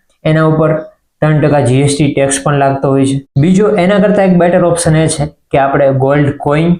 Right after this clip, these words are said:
અથવા તો બિસ્કિટ વગેરે ખરીદીએ. એમાં પ્લસ પોઇન્ટ એ આપણને મળે છે કે બિસ્કિટ અથવા ગોલ્ડ કોઈન જે આપણે ખરીદીએ છીએ એમાં જે મેકિંગ ચાર્જ છે એ મિનિમમ ઓછો લાગે છે અને સાથે સાથે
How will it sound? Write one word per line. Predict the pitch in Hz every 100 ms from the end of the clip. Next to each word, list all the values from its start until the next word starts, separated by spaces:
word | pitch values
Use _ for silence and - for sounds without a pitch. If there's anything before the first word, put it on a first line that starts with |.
| - -
અથવા | 139 165
તો | 156 160 156 - - 147
બિસ્કિટ | - - 185 190 -
વગેરે | 139 139 160 160 160
ખરીદીએ. | 151 135 120 107 - 156
એમાં | 190 190
પ્લસ | 196 190
પોઇન્ટ | 196 190
એ | 190
આપણને | 185 180 160
મળે | 139 135 131
છે | 131 190 - -
કે | 165 160 156 156 190 - _ _
બિસ્કિટ | 139 - - 170 165
અથવા | 156 151
ગોલ્ડ | 143 143 151 151
કોઈન | 151 147
જે | 139
આપણે | 143 143
ખરીદીએ | 139 143 165 139 127
છીએ | 120 120
એમાં | 147 156
જે | 143
મેકિંગ | 127 131 170 165
ચાર્જ | 156 147
છે | 135 - 165
એ | 123 - 123
મિનિમમ | 123 143 156 120 120
ઓછો | - 127 160
લાગે | 151 147 156
છે | 156 165
અને | 160 -
સાથે | 139 147 180
સાથે | 160 170 135